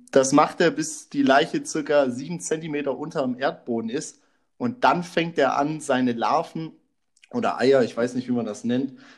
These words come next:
in den Kadaver, wenn der ausgehöhlt ist,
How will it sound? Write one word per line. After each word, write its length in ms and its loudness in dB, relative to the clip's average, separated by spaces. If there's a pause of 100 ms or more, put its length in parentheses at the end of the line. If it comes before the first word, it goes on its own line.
(140)
in 260 6
den 480 0
Kadaver, 800 4
wenn 100 -2
der 180 0
ausgehöhlt 560 -4
ist, 360 -10